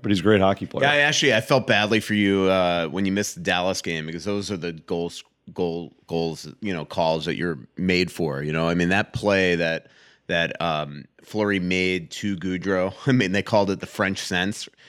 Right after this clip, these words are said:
Speaker 2: because if you think about it, puck's going the other way. Freddie's probably going for a line change, but he just stayed there, you know? Um, uh, it was a disruption by Fiala to get that puck off Klingberg's stick, essentially,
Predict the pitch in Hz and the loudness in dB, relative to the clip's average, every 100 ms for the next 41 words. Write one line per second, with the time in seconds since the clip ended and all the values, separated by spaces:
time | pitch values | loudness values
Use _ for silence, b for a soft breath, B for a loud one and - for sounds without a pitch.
0 | b 107 110 107 110 156 139 90 87 87 | b -6 -2 0 2 2 2 0 -2 -6
1 | - 131 - 127 110 98 95 87 104 104 | -2 -2 2 2 4 2 0 2 2 4
2 | 87 82 b b _ 127 113 95 - - | 2 -2 b b _ 0 2 0 -8 -2
3 | 117 110 101 92 92 87 90 78 90 95 | 2 2 2 0 -2 -4 -6 -4 -2 -2
4 | 104 87 82 78 85 98 92 113 - - | -2 -4 -4 -6 -8 -6 -2 -2 -2 0
5 | 107 123 76 67 - 78 90 95 - b | 0 0 -6 -12 -14 -8 -6 -6 -10 b
6 | b - 90 85 82 82 - 78 65 55 | b -2 0 0 -2 -6 -10 -8 -8 -10
7 | - _ - 69 65 87 87 - - 113 | -18 _ -12 -10 -10 -12 -12 -10 -2 0
8 | 101 - 110 101 92 - - 78 90 90 | 0 0 2 0 -2 -8 -10 -2 0 0
9 | - 110 92 92 95 98 101 85 98 - | -2 0 2 4 2 0 -4 -6 -4 -2
10 | 90 - _ _ _ - 101 - 87 95 | -4 -6 _ _ _ 0 0 0 2 2
11 | - - _ - 117 104 95 80 - 107 | 0 -8 _ -8 -2 -2 -2 -4 -4 -2
12 | 95 92 98 95 - 90 95 | -2 -2 0 0 -2 -2 -4